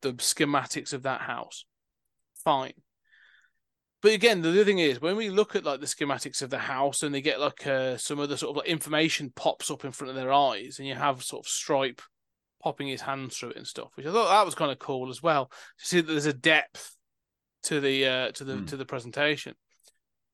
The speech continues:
Speaker 1: Um, it looks like a computer graphic, yet when they are looking at these roaches,
Speaker 2: Hmm.
Speaker 1: like, it's doing, you know, I would say photorealistic effects or,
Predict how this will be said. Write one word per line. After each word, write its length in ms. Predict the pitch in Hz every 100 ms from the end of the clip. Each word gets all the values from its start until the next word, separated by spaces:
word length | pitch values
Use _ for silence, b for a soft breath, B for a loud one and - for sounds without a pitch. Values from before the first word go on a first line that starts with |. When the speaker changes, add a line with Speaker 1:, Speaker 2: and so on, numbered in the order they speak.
| -
Speaker 1:
Um, 500 | 175 170 165 151 135 _ _ -
it 140 | 226
looks 300 | 196 311 233
like 100 | 233
a 80 | 247
computer 400 | 247 - 320 208
graphic, 460 | 160 113 - - - _ _ _ _ -
yet 420 | 156 190 - -
when 320 | 151 175 185
they 140 | 175 165
are 120 | 147
looking 520 | 151 185 - 165 151
at 140 | 147
these 360 | 156 139 127 - _ -
roaches, 760 | 135 190 214 165 135 120 123
Speaker 2:
Hmm. 280 | - 95 78 - _ _
Speaker 1:
like, 200 | 139 143
it's 220 | 202 190 -
doing, 500 | 180 165 151 135 - _ _ _ _
you 120 | 180
know, 400 | 151 120 113 131 - _
I 100 | -
would 180 | 147 151
say 160 | - 135
photorealistic 1040 | - 165 156 151 143 147 160 180 - 143
effects 560 | 143 - 196 - - 156
or, 220 | 139